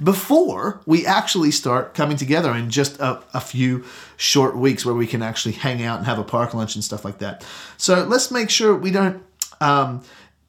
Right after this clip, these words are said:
come in with so much hurt and weird expectations that it just sets us up for more disappointment and the cycle continues. You know, Christianity is meant to be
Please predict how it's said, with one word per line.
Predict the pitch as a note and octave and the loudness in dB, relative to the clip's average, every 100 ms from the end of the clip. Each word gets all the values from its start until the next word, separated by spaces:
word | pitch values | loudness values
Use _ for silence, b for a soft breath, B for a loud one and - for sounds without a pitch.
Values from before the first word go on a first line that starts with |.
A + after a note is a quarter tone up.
| - | -8
come | - G#3 | 2 4
in | G3+ F#3 | 4 2
with | D#3+ | 2
so | - - G3 | 2 4 4
much | F#3+ D#3+ - - - | 4 2 0 -4 -10
hurt | - - G#3+ D3+ - - B B B B - | -12 0 4 4 0 -10 B B B B 0
and | D3 C3+ C3+ | 2 4 4
weird | D#3 G3+ F#3 | 6 6 6
expectations | F3+ F3+ D3 C3+ E3+ D#3+ E3 C3 | 4 2 0 0 0 0 0 0
that | C#3+ | 0
it | C#3 | 2
just | D3 - | 2 2
sets | - E3 D#3+ | 0 -2 -2
us | D#3 C3+ | -2 0
up | D3+ C3 | 2 0
for | - A#2+ | -2 -4
more | A#2 C#3+ | 0 0
disappointment | B2 A2 G2 F#2+ F#2+ F#2 - | 0 -2 -4 -10 -10 -14 -12
and | B2 | -6
the | A#2 | -2
cycle | - B2+ B2 | 0 0 -2
continues. | A#2 A#2 A#2 B2 F#2 - - B B | -4 -4 -4 -6 -6 -10 -18 B B
You | - | -2
know, | D3+ | 0
Christianity | D3 - A#3 - F3+ F#3+ D#3 C3+ | 0 0 0 2 2 4 2 2
is | C3 C3+ | 0 0
meant | D#3 G3+ | 0 0
to | G#3 | 0
be | D3 A#2+ C#2 A2+ | -2 -2 -6 -10